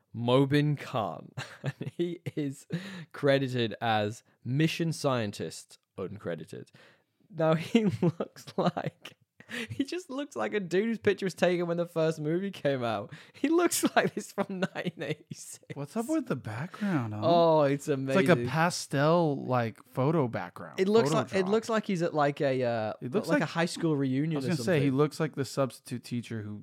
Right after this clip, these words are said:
Speaker 2: got a photo at,
Speaker 1: <laughs>
Speaker 2: you know, photo day at school.
Speaker 1: Uh, it's, it is just an unbelievable picture. I look, the, the
Speaker 2: Also,
Speaker 1: suit's
Speaker 2: those
Speaker 1: too big.
Speaker 2: eyes.
Speaker 1: The suit's too big.
Speaker 2: Those
Speaker 1: The eyes are
Speaker 2: eyes.
Speaker 1: dead.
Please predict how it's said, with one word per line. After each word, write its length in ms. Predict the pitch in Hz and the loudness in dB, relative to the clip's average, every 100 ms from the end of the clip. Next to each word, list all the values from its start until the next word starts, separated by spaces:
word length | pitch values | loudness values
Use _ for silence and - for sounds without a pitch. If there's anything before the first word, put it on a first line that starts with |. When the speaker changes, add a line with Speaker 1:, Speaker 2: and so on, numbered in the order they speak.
| - | -8
Speaker 2:
got 200 | 107 101 | -6 -6
a 20 | |
photo 420 | 95 110 107 95 90 90 - - | -8 -8 -8 -8 -10 -12 -14 -2
at, 340 | 202 190 240 - | 0 0 -4 -8
Speaker 1:
<laughs> 80 | 131 | -8
Speaker 2:
you 60 | 101 | -8
know, 260 | 92 90 - - - _ _ | -10 -12 -18 -20 -20 _ _
photo 280 | - 107 98 | -10 -8 -8
day 160 | 87 85 | -12 -12
at 80 | 73 | -14
school. 400 | - 90 90 - _ _ - | -14 -12 -12 -14 _ _ -12
Speaker 1:
Uh, 100 | 127 _ 123 - | -12 _ -20 -8
it's, 340 | 180 - - - | -8 -6 -12 -12
it 180 | 185 185 | -12 -6
is 160 | 160 139 | -2 -2
just 320 | - 170 156 | -2 -2 -2
an 140 | 131 147 | -4 -2
unbelievable 640 | 139 127 123 117 107 107 | -2 0 0 -2 -4 -6
picture. 240 | - 127 | -6 -6
I 40 | 127 | -4
look, 140 | 139 156 | -4 0
the, 80 | 160 | 2
the 80 | |
Speaker 2:
Also, 240 | - 208 339 | 4 4 8
Speaker 1:
suit's 220 | 214 156 | 8 8
Speaker 2:
those 80 | 123 | 8
Speaker 1:
too 80 | 135 | 8
big. 100 | 202 247 208 226 | 10 8 6 4
Speaker 2:
eyes. 180 | - - _ - | -2 -12 _ -8
Speaker 1:
The 80 | 151 | -4
suit's 320 | - 220 196 | -2 -2 -2
too 180 | - 196 | -4 2
big. 360 | 208 226 196 | 4 2 0
Speaker 2:
Those 180 | 127 120 | -4 -2
Speaker 1:
The 200 | 151 151 | 2 4
eyes 280 | 156 190 190 | 6 6 4
are 40 | |
Speaker 2:
eyes. 60 | 185 | 4
Speaker 1:
dead. 360 | 196 202 214 | 4 4 0